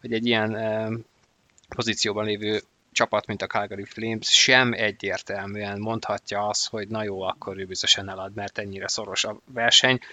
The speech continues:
Keleten aztán meg pláne. Ott, ott még durvább a helyzet, és ott is most nagyon sok, ö, vonal alatti csapat folyamatosan veszíti a meccseket, tehát igazából padhelyzet van, ugyanott áll mindenki. De, de viszont, ami, ami még egy komolyabb esemény lesz, hát komolyabb,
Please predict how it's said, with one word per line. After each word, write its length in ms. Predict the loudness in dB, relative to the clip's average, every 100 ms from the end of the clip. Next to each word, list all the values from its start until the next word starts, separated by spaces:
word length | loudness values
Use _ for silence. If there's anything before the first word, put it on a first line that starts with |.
| -16 2
Keleten 360 | 6 6 4
aztán 300 | 2 4 2
meg 160 | 0 -6
pláne. 420 | -8 -8 -8 -12 -14 _ _ _
Ott, 280 | -8 -6 -8
ott 140 | -6
még 180 | -6 -6
durvább 380 | -6 -4 -4 0
a 60 |
helyzet, 420 | 0 0 0 0
és 140 | 4 4
ott 160 | 2
is 160 | 2 2
most 220 | 2 -2 -4 -14
nagyon 240 | -8 -2 2
sok, 340 | 2 2 -6
ö, 300 | -6 -4 -6 -8 _ _ _ _
vonal 320 | 0 2 4
alatti 640 | 4 2 -2 -6 -6 -6 -2
csapat 380 | -2 0 -2 -2
folyamatosan 420 | -4 0 0 0
veszíti 340 | -2 -4 -6 -6
a 60 |
meccseket, 420 | -2 0 0 0 -2
tehát 200 | -2 -2
igazából 520 | -2 -2 0 0 -2
padhelyzet 520 | -4 -6 -6 -8 -8
van, 140 | -8
ugyanott 420 | -8 -8 -8 -8 -6
áll 100 | -6
mindenki. 560 | -6 -8 -8 -6 -6 -8 _ -12
De, 140 | 2 6
de 100 | 8
viszont, 360 | 6 6 6
ami, 340 | 6 6 6 4 -2 -2
ami 220 | 2 4
még 260 | 4 4
egy 220 | 2 0 -2
komolyabb 380 | 0 2 2 2
esemény 380 | 4 2 0 -2
lesz, 160 | -4
hát 80 | -4
komolyabb, 480 | -4 -4 -2 -2